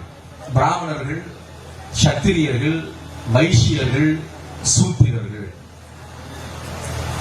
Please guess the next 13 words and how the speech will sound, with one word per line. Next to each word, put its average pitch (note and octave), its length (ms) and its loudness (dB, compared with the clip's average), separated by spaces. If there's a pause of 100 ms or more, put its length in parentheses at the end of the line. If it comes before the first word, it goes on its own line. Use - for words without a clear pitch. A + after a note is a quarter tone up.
(380)
இது G3 180 8
ஒரு G3 180 6
நம்பிக்கை. E3+ 520 0 (2250)
இந்த G3+ 220 6
நான்கு - 480 0
வர்ணத்துக்குள்ளாக G#3+ 1200 0 (640)
நமக்கு E3 440 0
ஒரு F3 220 2
இடம் A3+ 220 0
வேண்டும் A3 320 -2
என்று G3 220 0
போராடிய F3+ 500 2
சமூகங்கள் D#3 720 0